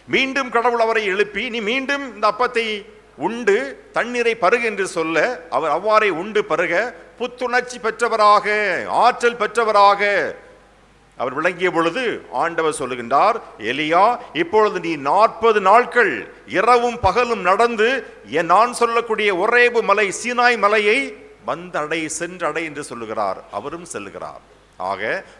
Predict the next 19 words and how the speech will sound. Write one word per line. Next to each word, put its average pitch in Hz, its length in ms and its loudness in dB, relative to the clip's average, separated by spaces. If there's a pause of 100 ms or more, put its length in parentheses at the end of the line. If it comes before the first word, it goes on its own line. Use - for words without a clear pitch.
(120)
ஒரு 127 160 -6
மனிதனின் 185 680 -6
அடிப்படை 208 680 -4
தேவை 156 480 -6 (200)
ஆற்றல் 160 640 -2
என்பது 143 500 -8 (180)
உணவிலிருந்து 220 680 -2
வருகிறது 170 420 -4
என்பதில் 156 480 -6 (160)
மாற்று 143 500 -6
கருத்து 123 460 -12
அல்ல. 104 360 -8 (640)
அதுபோல, 165 720 -4 (140)
இது 214 200 -2
நாள் 247 260 4
வரை 247 220 2
இயேசு 226 340 -2
கிறிஸ்து 226 680 -4 (420)
அப்பத்தையும் 240 880 0